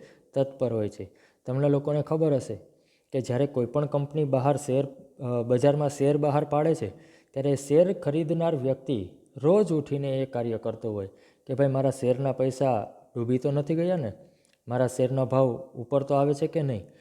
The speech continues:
એ દરેક વસ્તુ શું કરે છે? રોકાણકાર જોતા હોય છે.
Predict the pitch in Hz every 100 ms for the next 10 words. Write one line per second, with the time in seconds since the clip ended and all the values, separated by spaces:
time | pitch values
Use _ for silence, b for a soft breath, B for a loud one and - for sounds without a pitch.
0 | b b 127 123 160 180 175 170 170 170
1 | 170 165 147 143 127 123 123 117 123 165
2 | - B B B 117 117 117 110 104 101
3 | 98